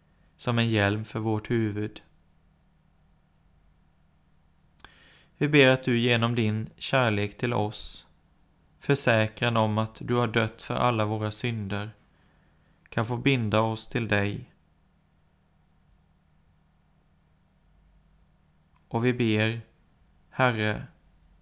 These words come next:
att, att vi skulle vara beredda när du kommer tillbaka i stor makt och härlighet.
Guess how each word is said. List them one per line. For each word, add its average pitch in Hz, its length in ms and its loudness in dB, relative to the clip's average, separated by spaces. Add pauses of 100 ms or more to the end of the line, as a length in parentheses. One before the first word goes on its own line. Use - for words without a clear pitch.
(1300)
att, - 500 -4 (920)
att - 220 -4
vi 117 160 4
skulle 113 340 0
vara 113 380 4
beredda 107 720 0 (840)
när 113 220 2
du 117 160 0
kommer 110 520 -2 (800)
tillbaka 113 600 2
i 113 60 0
stor 135 340 0
makt 110 360 -2
och 113 80 -4
härlighet. 113 720 -6